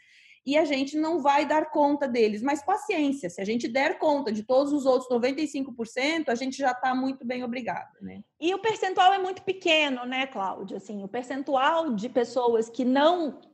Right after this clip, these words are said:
Speaker 2: que conseguem ser tratadas ou que estão nessa, nessa linha da, da intratabilidade, ele é muito pequeno. E eu acho que isso é,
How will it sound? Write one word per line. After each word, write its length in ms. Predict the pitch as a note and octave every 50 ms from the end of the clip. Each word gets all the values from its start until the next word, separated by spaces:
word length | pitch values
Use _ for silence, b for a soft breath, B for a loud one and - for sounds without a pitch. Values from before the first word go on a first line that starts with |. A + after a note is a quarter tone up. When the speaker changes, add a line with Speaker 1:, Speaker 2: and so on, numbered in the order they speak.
| _ _
Speaker 2:
que 80 | - -
conseguem 520 | - C4 B3 B3 C4 C#4 B3+ B3 B3+ C4
ser 180 | B3+ B3 A3+ A3
tratadas 800 | - G#3+ G3+ G#3+ - B3 B3+ C4 C#4 C4+ A#3+ G3 G3 G3 G3+ A3+
ou 100 | A3+ A3+
que 120 | A3+ C4
estão 440 | B3+ B3+ - C#4+ C4+ D4 D#4 D#4+ D4
nessa, 300 | A#3+ A3+ A3+ A#3+ - A#3+ G#3+ A3 A3 - - - G#3 - - A3 A3 G#3 -
nessa 280 | A3+ A#3 A#3 A#3+ - A#3+
linha 260 | A#3 A#3+ C4 C#4 C4+
da, 260 | A3+ A3+ A3+ - -
da 400 | G3+ F#3+ F3+ - - F#3+ F#3 G#3+ G#3+ A3 A3+ A3+ - - _ - - - -
intratabilidade, 1160 | B3+ B3+ B3+ C4 B3 A#3+ A#3+ A#3+ A3 G#3 A#3 A3+ A3 G#3+ F#3+ G#3 G#3+ A#3 C4 D4+ C4+ G3 G3+ B B B B B B B
ele 180 | - C4+ C#4+ D4+
é 140 | D#4 E4+ F#4+
muito 240 | F#4 E4+ E4+ E4+ -
pequeno. 420 | D4+ D4 - C4 B3 A#3 A3+ A3+
E 40 | A3+
eu 80 | A#3
acho 180 | B3 C#4 D4 -
que 80 | - E4
isso 120 | G#3 F3
é, 60 | -